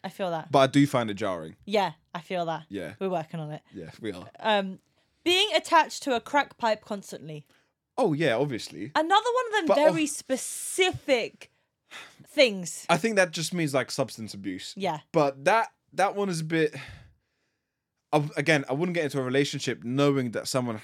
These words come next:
Speaker 2: has this issue.
Speaker 1: Yes.
Speaker 2: Because they need help
Speaker 1: Mm-hmm.
Speaker 2: first.
Speaker 1: Yeah.
Speaker 2: So maybe if I care about them enough to even consider a relationship, maybe I'll try help them find help. Rather than say, "Oh, you're ugly, I'm never going with you."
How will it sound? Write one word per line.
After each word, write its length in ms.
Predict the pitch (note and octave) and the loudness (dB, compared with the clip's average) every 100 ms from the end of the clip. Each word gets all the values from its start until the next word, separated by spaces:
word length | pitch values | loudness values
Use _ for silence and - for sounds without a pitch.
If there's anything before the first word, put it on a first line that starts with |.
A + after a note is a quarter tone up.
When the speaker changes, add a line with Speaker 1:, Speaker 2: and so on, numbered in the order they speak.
| - | -12
Speaker 2:
has 520 | A#2+ A#2 G#2 - - - _ _ - | -4 -2 -2 -8 -10 -16 _ _ -8
this 260 | A#2 A#2+ - | -6 -4 -4
issue. 420 | B2+ E3 G#3+ C4 _ _ _ | -2 2 0 0 _ _ _
Speaker 1:
Yes. 480 | - F#3+ E3 - - - | -4 -4 -4 -10 -20 -6
Speaker 2:
Because 220 | C#3 C#3 | -6 -2
they 140 | C3 - - | -4 -4 -6
need 200 | C3 A#2 | -4 -4
help 340 | G#2+ F2 - - _ _ _ - | -6 -10 -12 -20 _ _ _ -16
Speaker 1:
Mm-hmm. 100 | G3 | -6
Speaker 2:
first. 440 | A2+ F#2+ G2+ - _ _ | -4 -4 -6 -16 _ _
Speaker 1:
Yeah. 180 | F3 D#3 D#3 | -10 -10 -4
Speaker 2:
So 180 | D3 C#3 | 0 4
maybe 400 | E3 E3 D#3 D3 | 4 4 4 4
if 140 | C#3 | 2
I 240 | C3 B2+ A#2+ - | 2 2 -4 -4
care 280 | D#3 D#3 | 4 4
about 180 | C3+ B2 | 4 2
them 140 | A#2+ B2 | 0 0
enough 240 | C3+ B2+ | 0 0
to 100 | C3 | -2
even 140 | A#2 G#2+ | -4 -6
consider 320 | A2 C#3 B2 | -4 -2 0
a 40 | |
relationship, 500 | A2+ B2+ - A2+ G#2+ | 0 -2 -4 -6 -6
maybe 260 | A#2 B2+ A#2 | 0 0 0
I'll 200 | A2 G2+ - | -2 -4 -16
try 260 | - A2+ | -8 -6
help 320 | G2+ A2 G#2+ - | -6 -4 -6 -6
them 220 | G2 - _ | -10 -10 _
find 320 | - G#2+ E2+ | -4 -4 -2
help. 360 | C3 E2 - - _ _ _ _ _ _ _ _ _ _ _ - | -6 -6 -10 -20 _ _ _ _ _ _ _ _ _ _ _ -4
Rather 200 | A2 G#2 | 0 0
than 120 | G#2 | -2
say, 180 | G2+ G#2+ | -2 -2
"Oh, 140 | A2+ | 0
you're 260 | A#2 G#2+ B2+ | 0 0 -2
ugly, 360 | F#2 G2+ F#2+ G2 | -4 -8 -6 -6
I'm 160 | A2+ | -6
never 180 | A2+ F#2+ | -6 -8
going 260 | F#2 - - | -2 0 0
with 180 | D4+ | -2
you." 100 | F2 | -6